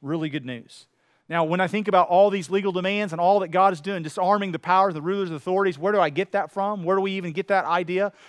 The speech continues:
Well, if you've been reading along with us in Colossians chapter two, you're about to stumble upon it. Here it is. Look at Colossians two,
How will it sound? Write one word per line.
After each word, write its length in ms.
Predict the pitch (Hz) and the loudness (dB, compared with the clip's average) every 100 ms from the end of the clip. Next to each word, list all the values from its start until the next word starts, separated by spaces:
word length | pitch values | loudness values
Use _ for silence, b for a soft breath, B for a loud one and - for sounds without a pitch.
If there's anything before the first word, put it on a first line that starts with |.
| b | b
Well, 100 | 185 | -4
if 100 | 156 | -2
you've 120 | 185 | -2
been 160 | 190 170 | -2 0
reading 300 | 180 208 196 | 0 0 -2
along 300 | 175 185 196 | 2 2 2
with 120 | 196 | -2
us 160 | 180 170 | -4 -8
in 80 | |
Colossians 680 | 151 175 185 185 214 208 - _ | -2 2 2 0 -6 -10 -14 _
chapter 320 | - 190 185 165 | 0 0 0 -2
two, 340 | 196 208 226 - b b | 0 0 -2 -12 b b
you're 140 | 160 | -4
about 200 | 156 180 | 2 2
to 60 | 170 | 0
stumble 380 | - 196 190 190 | -4 0 0 -2
upon 340 | 202 214 190 | 0 0 0
it. 80 | - | -4
Here 240 | 127 175 | 0 2
it 60 | 185 | 6
is. 240 | 202 127 | 6 4
Look 160 | 151 170 | -4 -10
at 60 | - | -6
Colossians 520 | 165 185 185 165 - | 0 0 0 -6 -8
two, 320 | 220 190 | -6 -4